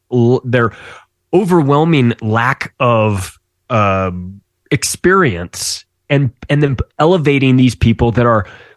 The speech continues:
marginal candidates at best to positions of high power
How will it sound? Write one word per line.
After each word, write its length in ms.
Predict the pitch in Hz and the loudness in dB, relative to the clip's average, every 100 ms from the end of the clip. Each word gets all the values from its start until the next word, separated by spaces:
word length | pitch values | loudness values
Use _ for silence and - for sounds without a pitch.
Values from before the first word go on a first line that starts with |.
| - | -20
marginal 680 | 127 151 175 220 175 143 | -14 -2 0 2 2 0
candidates 580 | 98 - 139 104 90 - | 0 -2 -2 -2 -8 -10
at 160 | 95 - | -12 -4
best 440 | 151 - - - - - | -2 -2 -8 -16 -18 -8
to 100 | - | -4
positions 540 | 135 135 165 - 156 123 | -2 0 0 2 2 0
of 80 | |
high 260 | 101 - 165 | -2 -2 -2
power 600 | - 139 180 117 90 95 | 0 0 0 0 -4 -8